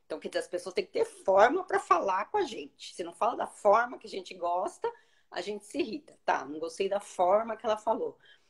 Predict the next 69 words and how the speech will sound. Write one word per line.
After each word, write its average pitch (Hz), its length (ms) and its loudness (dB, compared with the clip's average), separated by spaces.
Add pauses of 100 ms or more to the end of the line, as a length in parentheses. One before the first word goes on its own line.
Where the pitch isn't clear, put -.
(220)
Mas 226 220 4
o 339 60 -4
que 415 140 0
que - 80 -20
tem 415 160 2
na 349 140 4
forma 214 520 0
que - 80 -8
ela... 190 200 0
Ah, 214 260 0
ela 180 160 0
foi 190 200 0
rude. - 640 -4 (640)
Odeio 233 680 6
gente 349 420 0
rude. 302 600 -6 (320)
Então, - 140 -18
quer 175 100 0
dizer, 175 280 -2
a - 60 -8
pessoa 160 280 0
não 185 40 -6
pode 196 220 6
ser 226 120 8
rude. 208 340 2
Se - 100 -6
ela 185 100 2
tá 190 100 -2
afim 196 180 -6
de 196 80 -16
ser 233 160 0 (100)
rude, 196 160 0
ela 202 100 2
não 202 60 -12
pode 196 200 4
ser 196 100 -4
rude, 180 220 -2
porque - 100 -20
você 214 60 0
não 214 140 -4
go-, 175 120 -2
né? 185 200 2
A 208 60 4
gente 202 220 -4
não 190 80 -6
gosta 185 320 -2
que - 60 -20
seja 202 180 -2
rude 196 180 -4
com 220 80 4
a 214 40 4
gente. - 320 -6 (680)
Mas 392 200 4
por 466 160 12
que 392 160 6
que - 80 4
eu 453 100 6
não 440 80 4
gostei - 220 2 (160)
que - 40 0
ela 370 80 2
foi 294 140 -4
rude 233 280 -6
comigo? 208 280 -6
Aí 392 320 4
você 233 260 0
vai, 196 440 0
vai, 147 320 -8
vai, 190 420 2